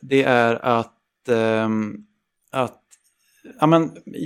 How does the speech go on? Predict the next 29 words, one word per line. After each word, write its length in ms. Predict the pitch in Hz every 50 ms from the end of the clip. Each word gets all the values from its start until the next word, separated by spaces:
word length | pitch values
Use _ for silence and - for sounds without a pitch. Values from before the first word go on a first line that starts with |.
| - -
jag 300 | - - 160 156 147 127
till 40 | 135
exempel 560 | 117 160 147 117 98 104 120 117 113 113 110
som 180 | - 131 123
då 200 | 123 127 117 113
har, 640 | 104 107 123 117 113 110 110 113 107 - - - -
eh, 560 | 120 113 110 110 110 110 113 120 127 120 -
återhämtat 640 | - - 160 139 110 104 - 120 117 110 - - 127
mig, 220 | 135 139 139 - - _
återhämtat 580 | - 160 139 - - 120 123 117 104 - 117 -
mig 200 | 147 147 147 139
från 340 | 143 - 123 117 113 117 113
då, 360 | 117 113 107 107 107 107 107 - _ _ _ _ _ -
eh, 180 | 127 117 110 110
två 300 | 107 - - 165 156 135
krascher, 540 | - 139 135 120 - - 117 107 110 110 107 - _ _ _ _ _ _ _ _
har 120 | _ - 135
ju 80 | 135
insett 400 | 143 143 127 110 - 156 151 -
att 260 | 120 117 113 - - -
i 140 | 139 135 123
den 120 | 127 123
första 420 | - - 147 135 - - - 127 -
inle-, 560 | 151 143 131 117 117 117 - - 131 131 -
inledande 480 | - 170 156 139 117 120 123 139 160 156
fasen 680 | - 127 113 110 101 - - 120 113 110 110 107 101 -
när 120 | - 123
jag 80 | 117 117
varit, 440 | 123 120 113 113 - - - -